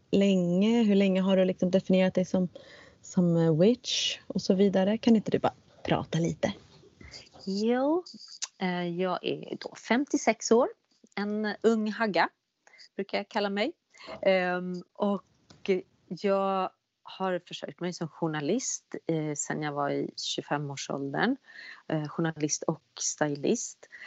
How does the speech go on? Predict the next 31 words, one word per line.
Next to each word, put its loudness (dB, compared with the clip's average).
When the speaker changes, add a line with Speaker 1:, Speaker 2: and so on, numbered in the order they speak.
Speaker 2:
Eh, -2
och, -2
eh, 4
hållit 0
på 0
med -2
magi 0
ungefär -4
lika -4
länge. -4
Det -4
var -2
i 0
den -10
åldern -4
som -6
jag -6
bestämde -2
mig -10
för -8
att, -8
eh, -10
bli -4
häxa -8
eller -6
att 0
lära 0
mig -8
att -2
använda -4
magi -2